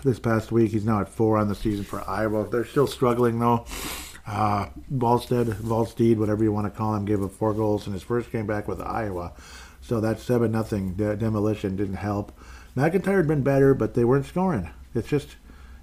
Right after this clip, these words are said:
and the only guys that score pretty much are, like, some of the veterans. Uh, O'Rourke has definitely taken a step forward, though. Let's be fair. He's now at nine points on the season,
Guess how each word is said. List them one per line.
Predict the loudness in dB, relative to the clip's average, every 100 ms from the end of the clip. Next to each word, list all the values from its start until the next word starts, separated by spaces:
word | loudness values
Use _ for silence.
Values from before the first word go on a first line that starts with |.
| -4
and | 0
the |
only | 4 4
guys | 4 2
that | 0
score | 0 2 4
pretty | 4 2
much | 0 0 0
are, | -2
like, | -2
some | -4 -4
of |
the | -4
veterans. | -4 -6 -4 -6 -6 -12 -20 -20 -20 -14 -6
Uh, | -2 0 -2 -4 -4
O'Rourke | 2 6 6 4
has | 0 0
definitely | -2 0 2 2 0 -8
taken | 0 2 2
a | -2
step | -2 -2 -2
forward, | 0 2 4
though. | 4 2
Let's | 0 -2
be | -4
fair. | -4 -4 -2
He's | -2
now | -2 -4
at | -4
nine | -6 -6
points | -4 -4 -4
on | -4
the |
season, | -4 -2 0 -2